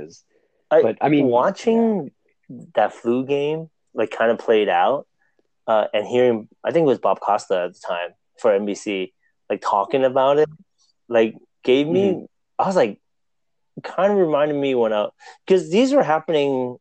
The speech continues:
Speaker 2: uh, 'cause this was a final, so, like, this was summer, like, we were off already, I think, and, like, I remember
Speaker 1: Yeah, it
Speaker 2: Yeah.
Speaker 1: was, it was, like, June,
Speaker 2: Definitely
Speaker 1: right?
Speaker 2: remember,
Speaker 1: It would have been June.
Speaker 2: I definitely
Speaker 1: Or, like, late
Speaker 2: kind
Speaker 1: May.
Speaker 2: of have
Speaker 1: Yeah,
Speaker 2: vivid
Speaker 1: something like
Speaker 2: memories
Speaker 1: that.
Speaker 2: of watching the game on T V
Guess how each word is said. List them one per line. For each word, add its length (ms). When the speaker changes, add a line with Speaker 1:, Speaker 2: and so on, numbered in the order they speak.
Speaker 2:
uh, 280
'cause 140
this 180
was 120
a 80
final, 440
so, 200
like, 240
this 160
was 160
summer, 400
like, 120
we 100
were 120
off 300
already, 280
I 180
think, 160
and, 140
like, 100
I 40
remember 180
Speaker 1:
Yeah, 220
it 100
Speaker 2:
Yeah. 0
Speaker 1:
was, 240
it 60
was, 160
like, 160
June, 240
Speaker 2:
Definitely 320
Speaker 1:
right? 80
Speaker 2:
remember, 180
Speaker 1:
It 80
would 80
have 80
been 140
June. 340
Speaker 2:
I 80
definitely 440
Speaker 1:
Or, 20
like, 180
late 220
Speaker 2:
kind 160
Speaker 1:
May. 80
Speaker 2:
of 200
have 220
Speaker 1:
Yeah, 80
Speaker 2:
vivid 240
Speaker 1:
something 160
like 0
Speaker 2:
memories 320
Speaker 1:
that. 100
Speaker 2:
of 120
watching 440
the 100
game 240
on 140
T 160
V 420